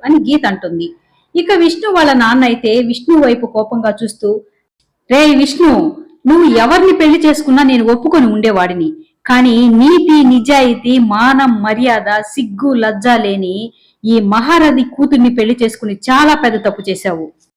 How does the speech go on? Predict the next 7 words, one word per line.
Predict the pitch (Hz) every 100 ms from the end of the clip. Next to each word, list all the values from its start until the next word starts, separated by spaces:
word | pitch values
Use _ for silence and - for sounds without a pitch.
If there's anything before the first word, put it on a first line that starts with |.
| _ _ -
నన్నింత | 269 370 403 381
మోసం | 294 247 370 415 381
చేస్తావని | 311 - 277 285
అనుకోలేదు" | 233 277 294 262 226 185
అని | 269 285
అంటూ | 233 262
ఉంటాడు. | 220 196 185